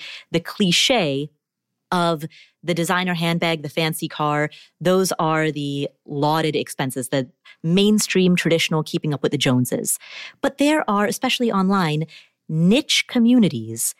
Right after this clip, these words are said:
in which those types of expenses would be mocked. You know, in the fire community, for example, anyone with a,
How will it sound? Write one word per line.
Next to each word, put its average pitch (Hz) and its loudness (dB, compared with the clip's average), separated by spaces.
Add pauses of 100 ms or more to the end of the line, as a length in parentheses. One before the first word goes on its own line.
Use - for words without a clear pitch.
(340)
in 214 4
which 180 0 (280)
those 254 2
types - -4
of 165 0
expenses 139 -2
would 143 -2
be 131 -4 (120)
mocked. - -4 (240)
You 170 -2
know, 160 2
in 160 2
the 156 -2
fire 240 -2
community, 131 -6
for 135 -8
example, 131 -2 (340)
anyone 185 0
with 156 -4
a, 139 0